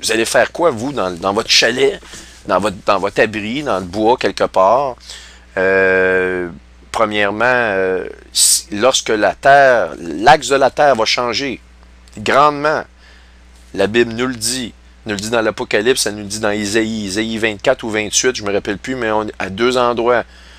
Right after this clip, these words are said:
on nous dit que le ciel va se retirer comme un livre ouvert dans Apocalypse six, je pense.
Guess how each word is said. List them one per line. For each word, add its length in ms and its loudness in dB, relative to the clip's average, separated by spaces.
on 100 -2
nous 100 -4
dit 160 -4
que 100 2
le 140 2
ciel 260 2
va 100 -2
se 140 -2
retirer 500 -2
comme 200 -2
un 80 -2
livre 320 -2
ouvert 380 2
dans 120 -4
Apocalypse 720 -4
six, 880 -4
je 160 -2
pense. 540 -4